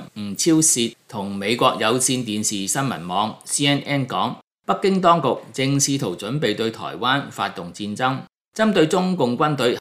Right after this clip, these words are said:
喺過去呢個週末嘅演習，吳釗燮強調，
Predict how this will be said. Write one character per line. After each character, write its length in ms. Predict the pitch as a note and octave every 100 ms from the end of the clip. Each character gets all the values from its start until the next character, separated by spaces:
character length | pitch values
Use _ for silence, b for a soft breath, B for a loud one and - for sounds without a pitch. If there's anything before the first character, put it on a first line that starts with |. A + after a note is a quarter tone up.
| -
喺 140 | D3
過 240 | D#3+ C#3 C3+
去 80 | C#3
呢 100 | D3+
個 100 | B2+
週 240 | D3 C#3
末 220 | C3 G#2+
嘅 100 | F2 G2
演 220 | F#2 A2+
習， 220 | G2 F2+ - _ - -
吳 40 | G2 F#2+
釗 240 | - E3+
燮 200 | E3 A3
強 280 | - G2+ F#2
調， 200 | F#2+ G2